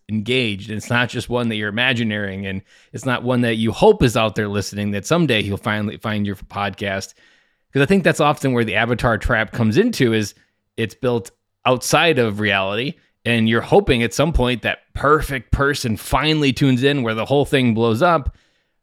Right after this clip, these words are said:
But you don't have a bunch of perfect people showing up the podcast. You have a bunch of imperfect people looking to try to improve their life and get entertained for a little bit. And they just want you to know that they're talking to you. And that's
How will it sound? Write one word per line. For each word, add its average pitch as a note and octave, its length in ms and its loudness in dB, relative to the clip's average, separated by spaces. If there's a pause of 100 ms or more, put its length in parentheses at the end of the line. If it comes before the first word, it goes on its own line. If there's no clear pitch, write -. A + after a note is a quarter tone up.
But C3+ 80 -2
you D3 60 2
don't C#3+ 160 0
have F3 340 0
a C3 60 0
bunch A#2+ 220 2
of G#2+ 60 -8
perfect A#2 260 0
people A2 200 -2
showing A2+ 240 0
up G#2 80 -6
the G#2 80 -12
podcast. A2 560 -2
You B2+ 60 -4
have A#2+ 60 -6
a C3 60 -2
bunch A#2+ 120 -2
of A2 100 -4
imperfect A#2 460 0
people A#2 400 0
looking A#2+ 320 0
to A#2 80 -2
try A#2 200 0
to A2+ 100 -4
improve A2+ 340 -2
their A2 140 0
life B2 400 2
and G#2+ 200 -4
get A#2 140 -2
entertained A2+ 500 -2
for A#2 100 -4
a G2+ 40 0
little G#2 200 -6
bit. C3 280 -2 (760)
And D3 140 2
they D#3 80 4
just D3+ 220 0
want D3 260 2
you C#3+ 100 -4
to C3 120 0
know C3+ 200 0
that C3 80 -6
they're C#3+ 140 2
talking C#3 360 0
to C#3 60 0
you. D#3+ 260 -2 (1000)
And A2+ 120 -2
that's - 460 -6